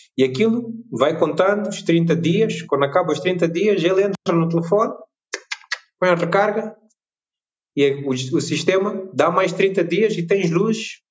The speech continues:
mais trinta dias. E então, eu acho que essa,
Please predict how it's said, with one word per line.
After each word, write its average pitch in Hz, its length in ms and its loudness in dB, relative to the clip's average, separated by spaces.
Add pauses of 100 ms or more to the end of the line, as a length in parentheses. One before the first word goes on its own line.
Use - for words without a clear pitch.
mais 208 180 0
trinta 226 300 0
dias. 156 280 0 (800)
E 117 100 2
então, 156 1000 2 (120)
eu 151 160 4
acho 160 200 0
que - 80 4
essa, 147 760 2